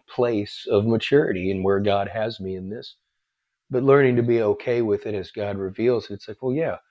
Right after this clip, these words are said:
like you mentioned, it's like, well, there's no guilt. There's no shame. There's no condemnation. I'm not being punished.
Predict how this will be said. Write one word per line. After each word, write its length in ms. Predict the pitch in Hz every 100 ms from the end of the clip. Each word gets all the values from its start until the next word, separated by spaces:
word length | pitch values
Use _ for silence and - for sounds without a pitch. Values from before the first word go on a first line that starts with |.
| _ - _
like 180 | 107 -
you 60 | 117
mentioned, 360 | 135 - 98
it's 140 | 101 -
like, 140 | 98
well, 100 | 110
there's 220 | 110 98
no 140 | 110 95
guilt. 340 | 101 113 - _ _ _ _ _ -
There's 240 | 107 -
no 140 | 135
shame. 420 | 135 - 92 87 110
There's 180 | 127
no 120 | 165 180
condemnation. 800 | - 101 95 90 90 - 107
I'm 100 | 110
not 160 | 143 -
being 220 | 120 92
punished. 560 | - 92 85 104 -